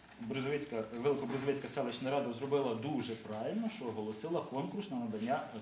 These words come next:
цих послуг. Ну, тому що, будемо чесними, при утворенні підприємства було допущено деякі неточності, назвемо їх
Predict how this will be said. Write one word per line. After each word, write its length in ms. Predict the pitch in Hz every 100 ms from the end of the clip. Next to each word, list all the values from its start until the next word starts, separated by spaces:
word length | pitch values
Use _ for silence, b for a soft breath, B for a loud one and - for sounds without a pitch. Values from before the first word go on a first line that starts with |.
| -
цих 100 | 135
послуг. 320 | - 90 - - B B B -
Ну, 60 | 123
тому 160 | 139 151
що, 100 | 160
будемо 240 | 156 156
чесними, 600 | 156 170 - 156 135 123 107 -
при 120 | 139
утворенні 320 | 139 151 139
підприємства 520 | - 123 143 151 147
було 200 | 127 131
допущено 460 | 127 113 135 - 123
деякі 520 | 117 127 117 - 120 110 117 113
неточності, 720 | 123 135 110 90 95 - 98
назвемо 240 | 98 98
їх 100 | 95